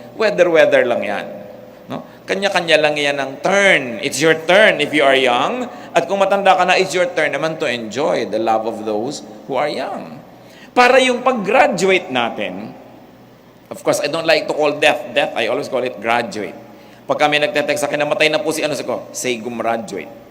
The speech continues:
"Ay, gumraduate na po si," because death is really graduation. And many will even graduate with honors.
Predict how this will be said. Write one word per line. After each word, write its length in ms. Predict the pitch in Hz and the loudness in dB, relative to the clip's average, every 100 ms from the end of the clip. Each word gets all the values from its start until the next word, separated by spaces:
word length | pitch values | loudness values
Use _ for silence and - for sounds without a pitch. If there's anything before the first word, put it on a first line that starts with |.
| - | -18
"Ay, 160 | 180 | -14
gumraduate 580 | 143 135 127 135 135 135 | -10 -6 -2 -2 -2 -8
na 80 | 120 | -8
po 140 | 117 | -10
si," 80 | 117 - - - | -12 -14 -20 -14
because 240 | 226 - 160 | -10 -8 -2
death 180 | 208 - | 0 0
is 120 | 143 | 0
really 220 | 151 175 | 0 -2
graduation. 720 | 135 131 123 123 110 110 104 87 82 - - - | -2 -2 -2 -2 -4 -6 -10 -12 -16 -20 -20 -4
And 240 | 160 147 | -2 0
many 320 | 170 214 202 | 2 4 4
will 140 | 180 170 | 4 4
even 260 | 170 170 | 2 0
graduate 400 | 139 165 156 175 | 4 4 4 0
with 160 | 165 - 120 | 0 -4 -2
honors. 800 | 120 123 165 117 - - - | -2 -2 -4 -6 -8 -12 -12